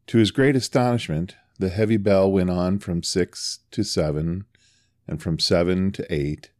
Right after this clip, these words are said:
and regularly up to twelve, then stopped. Twelve. It was past two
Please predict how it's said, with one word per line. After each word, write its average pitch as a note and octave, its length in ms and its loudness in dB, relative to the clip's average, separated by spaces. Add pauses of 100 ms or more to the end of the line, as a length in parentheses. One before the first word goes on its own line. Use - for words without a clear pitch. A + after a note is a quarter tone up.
(920)
and D#2 240 -2
regularly F#2 760 0 (220)
up - 180 -8
to G2 100 -2
twelve, - 680 -4 (1120)
then D2 220 -4
stopped. - 640 -4 (1300)
Twelve. C#2+ 720 -4 (1500)
It G2 80 -2
was F#2+ 180 0
past A#2+ 460 -2
two G#2 440 4